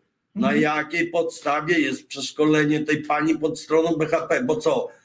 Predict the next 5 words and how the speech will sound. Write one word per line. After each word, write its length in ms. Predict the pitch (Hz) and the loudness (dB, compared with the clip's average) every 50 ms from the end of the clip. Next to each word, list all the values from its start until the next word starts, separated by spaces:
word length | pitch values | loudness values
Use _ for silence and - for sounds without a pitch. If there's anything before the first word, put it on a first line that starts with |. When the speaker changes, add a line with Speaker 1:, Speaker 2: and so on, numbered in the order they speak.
| _ _ | _ _
Speaker 1:
energonomicznie 960 | - 147 165 165 160 151 151 151 165 160 160 160 156 170 180 170 - - 165 | -2 0 2 2 2 2 2 2 2 2 2 2 2 2 0 0 0 0 0
nie 120 | 165 165 156 | 2 2 2
siedziała 360 | 156 151 147 170 170 170 165 | 0 0 0 0 2 2 2
na 120 | 160 151 | 0 0
fotelu? 560 | - - 151 151 - 147 139 143 175 214 214 | -2 -4 -4 -2 0 0 0 0 0 -2 -4